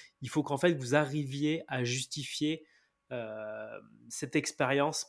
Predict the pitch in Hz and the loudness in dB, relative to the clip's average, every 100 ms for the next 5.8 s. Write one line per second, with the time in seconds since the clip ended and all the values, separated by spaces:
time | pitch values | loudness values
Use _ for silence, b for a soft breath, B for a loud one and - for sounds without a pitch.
0 | - 147 139 - 160 139 120 - 123 - | 4 6 6 4 4 4 2 -4 -6 -2
1 | 151 127 - 139 - 143 123 135 127 143 | -4 -4 -8 -4 -2 -2 -2 -4 -4 -2
2 | 139 - 143 - 147 123 123 B B B | -2 -2 -2 0 0 0 -4 B B B
3 | B 165 147 208 202 170 160 165 165 147 | B 2 4 6 6 8 6 6 8 6
4 | - 185 202 180 - 131 147 147 156 143 | 8 6 6 4 -2 0 0 0 0 -2
5 | 120 117 - 170 160 151 180 | -6 -8 -4 -2 0 0 0